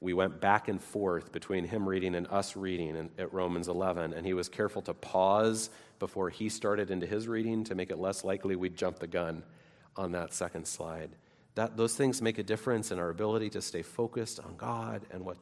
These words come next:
the truths in that service. The person who leads also plays an important role in ensuring that everything is done in a way that benefits the whole church. That's what Paul's talking about in First Corinthians fourteen forty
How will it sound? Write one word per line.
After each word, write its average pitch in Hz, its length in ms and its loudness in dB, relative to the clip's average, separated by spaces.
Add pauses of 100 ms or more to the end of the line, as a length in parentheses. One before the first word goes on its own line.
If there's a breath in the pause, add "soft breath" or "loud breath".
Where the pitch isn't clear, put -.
the 104 80 -10
truths 110 640 -2 (420 loud breath)
in 101 220 0
that 90 200 -4
service. - 580 -8 (840 soft breath)
The 127 100 4
person 160 340 10
who 131 80 10
leads 123 280 4
also 123 320 6
plays 117 300 6
an 110 80 2
important 110 420 0 (100)
role 110 360 6
in 101 100 4
ensuring 107 560 0
that 98 120 2
everything 104 360 0
is 92 160 -2
done 110 320 2
in 113 80 4
a 107 80 2
way 98 160 4
that 92 180 -4
benefits 101 520 0
the - 240 -2
whole 113 420 -2
church. - 640 -6 (680 loud breath)
That's 131 200 2
what 185 140 2
Paul's 135 280 4
talking 120 220 -2
about 95 240 2
in 90 60 -6
First 101 180 -6
Corinthians 98 340 -6
fourteen 95 440 -4
forty 101 500 -4